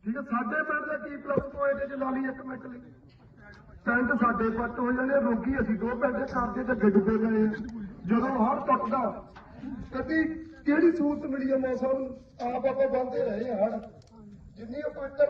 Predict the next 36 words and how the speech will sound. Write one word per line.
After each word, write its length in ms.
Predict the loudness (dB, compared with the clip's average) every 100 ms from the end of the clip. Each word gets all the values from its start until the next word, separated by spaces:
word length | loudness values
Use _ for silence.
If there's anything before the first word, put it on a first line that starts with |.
| 2
ਧਰਤੀ 340 | -2 -2 -2
ਹੈ 80 | -2
ਗੁਰੂਆਂ 340 | -2 -2 0
ਪੀਰਾਂ 300 | 0 0 -2
ਦੀ, 200 | -4 -10 -14 -18 -20 -20 _ -20 -6 -6
ਅਸੀਂ 160 | -2
ਤਾਂ 120 | 0
ਅੱਗੇ 200 | 0 0
ਬਹੁਤ 580 | -4 0 0 -2 -12 -4
ਜ਼ਿਆਦਾ 240 | -2 2 0
ਪਿੱਛੇ 340 | 0 -10 -8
ਆ, 40 |
ਬੈਕ 300 | -2 -2 -2
ਫੁੱਟ 160 | -6 -6
ਤੇ 300 | -6 -6 -8 -8 -18 -20 -20 -20 -20 -6
ਜ਼ੋਰ 260 | 0 2 2
ਲਾ 180 | 2
ਰਹੇ 160 | 4 2
ਕਿ 80 | 2
ਪਿੰਡ 320 | -2 0 2
ਨੂੰ 160 | 4 2
ਅੱਪ 220 | 0 0
ਕਰੀਏ, 320 | -2 0 0
ਅੱਪ 220 | 0 -2
ਕਰੀਏ। 300 | -4 -4 -10 -16 -20 _ -6
ਇਹ 80 | -6
ਸੜਕਾਂ 500 | -2 -2 0 2 2
ਪੱਟ 300 | 2 0 0
ਹੋ 140 | 0
ਜਿਹੜੀਆਂ 240 | 0 -2 -2
ਮੁੜ 160 | -2
ਕੇ 120 | -4 -8
ਕਿਸੇ 340 | -10 -6 -6
ਨੇ 100 | -6
ਨਹੀਂ 120 | -10
ਬਣਾਉਣੀਆਂ। 400 | -10 -10 -10 -12